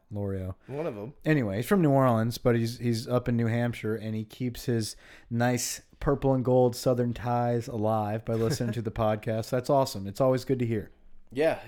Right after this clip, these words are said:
Speaker 2: uh, if anybody else wants their tweets read on the show, hit us up at Pot of Gold,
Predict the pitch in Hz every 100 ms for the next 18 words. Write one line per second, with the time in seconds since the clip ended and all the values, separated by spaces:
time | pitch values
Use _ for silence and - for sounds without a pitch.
0 | - 117 110 98 95 98 - - - -
1 | 131 131 120 120 131 127 120 - 117 -
2 | 131 123 127 123 123 120 117 117 - 123
3 | 113 120 123 120 - 117 90 113 113 117
4 | 117 107 113 110 117 110